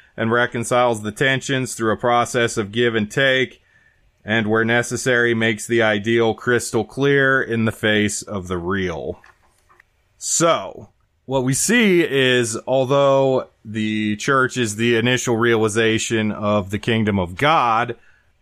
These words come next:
the two are not so, uh, neatly and singularly identified as the same thing. Uh, there is something of a distinction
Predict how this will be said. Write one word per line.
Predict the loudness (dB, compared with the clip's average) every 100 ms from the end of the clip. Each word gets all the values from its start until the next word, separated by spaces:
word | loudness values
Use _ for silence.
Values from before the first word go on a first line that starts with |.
| -10
the | -8
two | -2 0 2 2
are | 2 0
not | 2 0 -2
so, | -6 -2 0 2 2 2 0 -4 -12 _ _
uh, | -20 -18 -8
neatly | -4 0 2 0 0 0 0 2 0 -2 -6
and | -8 -6
singularly | -2 -2 0 2 2 0 0
identified | 0 0 0 -2 -2 0 0 -2
as | -6 -8
the | -10
same | -6 -6 -8
thing. | -8 -6 -4 -6 -12 -18 -20 _ _ -18
Uh, | -12 -4
there | 0
is | 0 -2
something | -4 -4 -4 -4 -4
of | -4
a |
distinction | -6 -8 -2 0 0 -2 -4 -4 -4 -6